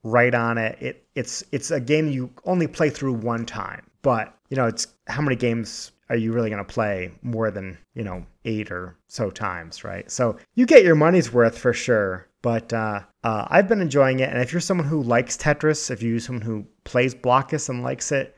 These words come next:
this is definitely a game I would recommend checking out. Um, it's, uh, it's, it's a good one.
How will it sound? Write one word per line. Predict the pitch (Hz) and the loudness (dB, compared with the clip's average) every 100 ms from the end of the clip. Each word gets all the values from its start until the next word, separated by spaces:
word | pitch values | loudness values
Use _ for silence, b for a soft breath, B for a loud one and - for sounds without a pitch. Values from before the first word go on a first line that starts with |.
| _ | _
this | 123 - | -8 -6
is | 120 | 0
definitely | 139 127 135 | 0 2 0
a | |
game | 117 120 120 | 0 -2 0
I | 110 | 0
would | 110 104 - | -2 -4 -4
recommend | 113 123 107 95 101 | -4 -2 -6 -6 -8
checking | 107 - 101 | -12 -10 -8
out. | 92 87 90 _ - | -6 -8 -12 _ -12
Um, | 104 95 87 87 - - - | -8 -6 -8 -14 -18 -10 -6
it's, | 120 - | -4 0
uh, | 117 113 113 110 - _ - | 0 0 -2 -4 -10 _ -10
it's, | - - | -6 -8
it's | - 147 | -6 -6
a | 151 | -6
good | 170 | -6
one. | 110 | -8